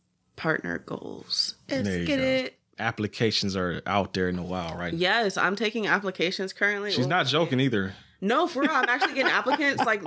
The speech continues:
Speaker 1: this is the shit. Like, I gotta be careful what I be putting out there in the universe.
Speaker 2: You, hey, when you put it out there for anybody to put in, anybody's gonna put in. <laughs>
Speaker 1: I mean, but this is the thing. So I was making a joke. Um,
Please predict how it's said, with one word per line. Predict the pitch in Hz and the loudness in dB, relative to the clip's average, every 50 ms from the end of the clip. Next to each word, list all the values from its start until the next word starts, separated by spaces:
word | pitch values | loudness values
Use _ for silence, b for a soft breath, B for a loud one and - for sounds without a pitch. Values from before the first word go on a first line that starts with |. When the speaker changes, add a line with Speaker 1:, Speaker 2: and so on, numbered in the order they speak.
| 180 | -2
Speaker 1:
this | 214 311 359 | -2 0 0
is | 381 269 | -2 0
the | 233 226 | 0 0
shit. | 226 - 254 240 - | 0 2 0 2 2
Like, | 202 208 185 | 2 2 2
I | - 247 | 2 2
gotta | 381 339 277 226 | 2 2 2 2
be | 190 190 185 | 2 0 0
careful | - 185 185 - 180 170 | 0 0 0 0 -2 -2
what | 165 170 | 0 0
I | 165 | 0
be | 160 165 | 0 -2
putting | - - 170 156 160 | -2 -2 0 0 2
out | 156 160 - | 0 2 2
there | 156 156 160 | 2 2 2
in | 156 | 2
the | 156 151 | 0 0
universe. | 156 151 156 151 147 151 151 156 107 117 | 0 0 -2 -2 0 0 -2 0 0 0
Speaker 2:
You, | 120 127 131 135 135 131 - | 0 2 4 4 4 2 2
hey, | 117 127 131 131 127 120 117 | 2 2 4 4 4 4 2
when | 120 123 135 | 2 2 2
you | 156 | 2
put | - - 156 | 2 2 2
it | 147 151 | 2 2
out | 151 147 | 2 2
there | 151 139 | 0 0
for | - 127 104 | 0 0 2
anybody | 120 147 156 156 151 139 151 156 156 147 143 | 2 4 4 4 4 2 2 2 2 2 4
to | 135 139 131 - - - - - | 4 2 2 0 -6 -18 -14 -4
put | - 165 156 147 | -2 0 0 2
in, | 156 165 165 143 120 113 107 - b b b b b b b b b _ _ _ _ _ - | 2 2 2 2 2 0 -2 -4 b b b b b b b b b _ _ _ _ _ 0
anybody's | 160 151 143 139 131 127 139 131 127 123 123 123 | 2 4 4 4 2 2 2 2 2 2 0 0
gonna | 120 127 127 123 | 0 0 0 0
put | 123 - - 156 147 156 - - - | 0 0 0 0 0 0 0 0 0
in. | - - - - - | -2 -2 -2 -4 -4
<laughs> | - - - | -2 0 0
Speaker 1:
I | 196 208 | 2 2
mean, | 202 190 180 170 165 165 - - | 2 2 2 0 -2 -4 -4 0
but | 208 254 | 2 2
this | 349 392 | 2 2
is | 320 | 0
the | 269 | 0
thing. | 233 254 220 214 | 0 0 0 0
So | - 202 | 2 2
I | 269 | 4
was | 311 262 | 4 4
making | 233 208 202 180 | 4 2 2 0
a | 151 | 0
joke. | 147 156 185 190 180 - - - _ _ _ - | 0 0 2 2 2 0 -2 -8 _ _ _ 2
Um, | 196 190 185 170 160 156 165 | 2 4 4 4 4 2 2